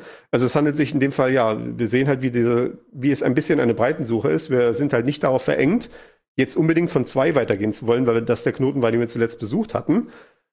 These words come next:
sondern wir gehen jetzt doch erstmal von woanders weiter.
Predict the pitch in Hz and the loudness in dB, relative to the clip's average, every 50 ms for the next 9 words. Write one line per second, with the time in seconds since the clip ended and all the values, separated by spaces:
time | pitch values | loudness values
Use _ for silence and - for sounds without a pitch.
0 | _ _ _ - 135 139 147 147 143 139 131 160 160 156 147 - - 151 - 165 | _ _ _ -2 0 2 2 2 2 2 2 2 0 0 0 0 -2 0 0 0
1 | - 175 - - 156 147 127 127 123 131 147 170 160 151 - 110 104 101 101 - | 0 0 2 2 2 2 2 2 2 2 2 2 0 0 0 0 0 0 2 0
2 | 151 196 226 | 0 -2 -2